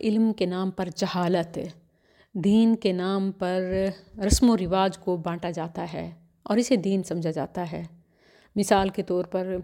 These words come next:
احادیث کے نام پر کتنی ہی جھوٹی اور کمزور، غیر ثابت شدہ یعنی ضعیف اور موضوع روایات ہیں جنہیں علم کی اہمیت کے لیے گھڑ لیا جاتا ہے۔ آپ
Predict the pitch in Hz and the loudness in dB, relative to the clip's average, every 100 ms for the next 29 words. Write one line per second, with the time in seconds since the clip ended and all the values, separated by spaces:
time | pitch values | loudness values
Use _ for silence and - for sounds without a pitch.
0 | - _ - - 196 202 214 220 - 196 | -10 _ -20 -6 0 2 2 0 0 0
1 | 185 185 196 185 180 190 269 285 285 285 | 0 0 0 0 -2 -2 -4 2 4 4
2 | 220 185 180 202 220 - 214 202 190 - | 2 0 -2 -2 -2 -2 -2 0 -2 -2
3 | 190 180 180 175 175 175 - - 220 208 | -2 -2 0 0 0 -4 -8 0 2 4
4 | 233 240 233 208 185 240 294 277 - 220 | 6 6 6 0 -2 -2 0 -2 0 -2
5 | 202 196 196 185 185 190 185 196 220 214 | -2 -6 -4 -2 0 -2 0 0 0 -2
6 | 185 190 208 240 240 269 190 - 190 190 | -4 2 4 4 4 2 0 -4 -6 -2
7 | 185 175 202 220 196 190 196 - - - | -2 2 2 2 0 -2 -4 -10 -20 -20
8 | _ - 190 208 190 196 202 - _ _ | _ -8 -2 -2 0 -2 -4 -8 _ _
9 | 302 339 339 277 262 269 247 285 285 359 | 4 4 4 0 -2 2 4 4 6 4
10 | - 247 214 208 214 226 - 202 180 285 | 4 2 2 4 2 2 -4 -8 2 2
11 | 269 202 175 - - 160 170 - _ _ | 2 -2 -2 -4 -4 -6 -6 -10 _ _
12 | _ _ - - 220 | _ _ -4 2 2